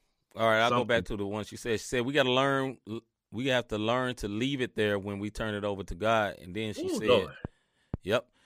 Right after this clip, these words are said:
Speaker 1: The promise can also be passed down to your children and your children's children." Amen.
Speaker 2: Amen to
Speaker 1: Amen.
Speaker 2: that.
Speaker 1: Amen.
Speaker 2: Amen to that. But, yeah, stop being impatient with God. Stop being impatient with yourself.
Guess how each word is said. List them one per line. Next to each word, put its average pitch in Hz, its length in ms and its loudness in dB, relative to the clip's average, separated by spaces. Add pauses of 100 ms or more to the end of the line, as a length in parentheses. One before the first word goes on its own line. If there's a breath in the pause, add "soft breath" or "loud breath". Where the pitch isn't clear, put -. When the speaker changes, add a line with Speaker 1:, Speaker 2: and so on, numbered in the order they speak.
(520 loud breath)
Speaker 1:
The 107 100 -4
promise 180 340 4
can 147 140 4
also 143 220 4
be 131 140 -2
passed 127 340 2
down 127 200 2
to 117 80 -8
your 120 140 0
children 117 460 0
and 107 80 -4
your 101 100 -2
children's 113 400 -4
children." 87 400 -6
Amen. 110 480 -4 (120)
Speaker 2:
Amen 147 280 6
to 156 60 0
Speaker 1:
Amen. - 20 2 (120)
Speaker 2:
that. - 120 4 (140)
Speaker 1:
Amen. 101 280 -2
Speaker 2:
Amen 127 320 2
to 127 80 2
that. 135 240 0 (540)
But, - 420 6
yeah, 110 320 6 (400)
stop 135 300 6
being 156 160 2
impatient 147 380 -2
with 127 120 -4
God. 101 380 2 (200)
Stop 117 320 -2
being 123 160 -2
impatient 120 400 -4
with 113 140 -8
yourself. 95 520 0